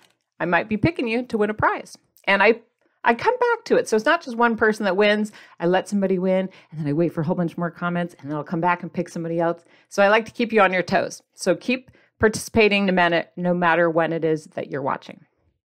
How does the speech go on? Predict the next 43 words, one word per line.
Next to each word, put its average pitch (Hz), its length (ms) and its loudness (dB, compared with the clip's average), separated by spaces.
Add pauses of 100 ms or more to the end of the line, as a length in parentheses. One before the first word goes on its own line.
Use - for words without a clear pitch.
(300)
Right? 453 200 2
That - 120 2
way 208 120 2
it's 190 100 -4
fun 185 180 -2
for - 120 -4
everybody. - 420 -8 (1080)
Okay, 262 320 2 (200)
so - 300 2 (120)
I 196 80 -6
mentioned 330 340 0
we're 294 100 -2
gonna 254 140 0
be 220 80 -4
doing 220 280 2
some 220 200 -2
of 196 120 -2
our 190 120 4
surprising, 254 1200 0 (500)
very 247 360 8
surprising 226 800 4
keto 262 280 4
foods 226 460 -4 (260)
for - 320 -4
weight 226 200 4
loss. 214 340 4 (300)
And 202 120 -4
today 226 220 2
I'm 220 80 6
gonna 226 140 0
be 208 120 -2
sharing 196 320 -2
ten 190 260 -2
of 180 80 -4
them. 220 180 0 (640)
Do 285 100 -2
the 302 100 0
numbers 392 320 -2
go 349 160 -4
the 339 80 -2
right 302 240 -2
way 277 180 -6
here? 285 200 -10